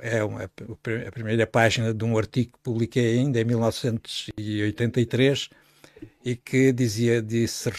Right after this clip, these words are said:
dizia respeito a um, a um dos barcos que aqui fazia o comércio de cabotagem, que, portanto, transportava mercadorias de, de, de, de, eh, de Odmira, de Mil Fontes,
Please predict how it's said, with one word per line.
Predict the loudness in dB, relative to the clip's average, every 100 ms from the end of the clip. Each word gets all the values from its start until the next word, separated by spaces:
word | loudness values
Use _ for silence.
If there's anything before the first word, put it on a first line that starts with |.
| -10
dizia | -10 -10 -6 -4
respeito | -4 -4 -2 -2 -2 -2
a | 0
um, | -2 -6 -12 -20 _
a | -2
um | -2
dos | 0 -2
barcos | 4 4 2 -4 -12
que | -8 -8
aqui | -6 -6
fazia | -4 -6 -4 -2 0 -2 -6 _ _ _
o | -12
comércio | -2 0 0 -4
de | -6
cabotagem, | -8 -4 0 2 0 -4
que, | -10
portanto, | -12 -12 -8
transportava | -10 -10 -6 -4 -2
mercadorias | -2 -4 -4 -2 0 2 0 -2 -8 -16 -20 -20 _ _ -14
de, | -10 -8 2 6 6 4 0 -10
de, | -12 -4 -2 -2 -4 -6 -8
de, | -10 -10 -10 -10
de, | 0 0 0 -4 _ _ -12
eh, | -10 -8 -10
de | -8 -6
Odmira, | -4 -2 2 2 4
de | 2 0 -4 -4 -8
Mil | -10 -10
Fontes, | -2 0 0 -8